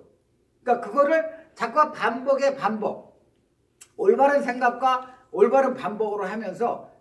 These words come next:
자기가 만들어가면은 분명히 정복이 되거든요. 그러니까 선수들은 그걸 갖다가 어떤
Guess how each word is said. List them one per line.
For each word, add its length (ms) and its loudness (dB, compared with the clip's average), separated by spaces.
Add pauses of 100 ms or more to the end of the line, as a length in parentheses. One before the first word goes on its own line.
자기가 320 0
만들어가면은 920 -8 (680)
분명히 400 -4
정복이 400 -6
되거든요. 560 -16 (1800)
그러니까 540 -2
선수들은 680 -4
그걸 260 -2
갖다가 400 -2
어떤 480 -4